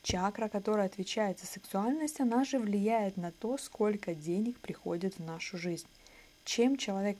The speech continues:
привлекательный, притягательный, тем больше он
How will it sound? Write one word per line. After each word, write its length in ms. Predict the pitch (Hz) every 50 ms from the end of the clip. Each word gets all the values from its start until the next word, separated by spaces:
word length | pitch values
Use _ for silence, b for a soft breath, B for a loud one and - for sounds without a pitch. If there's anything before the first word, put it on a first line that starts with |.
| - -
привлекательный, 880 | - 196 220 196 185 170 160 - 180 180 185 190 - 208 202 208 208 208
притягательный, 1040 | - - - 214 220 202 - 190 180 175 175 180 185 190 190 - 214 208 220 214 208 -
тем 380 | - - 190 180 190 202 202 185
больше 600 | 151 151 165 170 185 202 208 - - - 240 226 - -
он 420 | 175 160 160 165 175 190 202 202